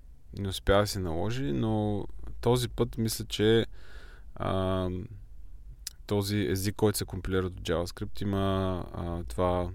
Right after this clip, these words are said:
много голямо преимущество, че допри-, а, на практика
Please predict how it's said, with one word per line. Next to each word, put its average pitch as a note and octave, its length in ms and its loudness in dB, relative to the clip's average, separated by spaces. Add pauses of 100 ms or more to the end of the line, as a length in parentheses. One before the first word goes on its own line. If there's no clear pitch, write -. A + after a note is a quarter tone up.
(140)
много F2+ 240 -2
голямо F2 280 -2
преимущество, F2+ 680 -2
че G2 480 2 (180)
допри-, F#2 540 -4
а, F#2 100 0 (840)
на G2 300 -2
практика G#2 560 4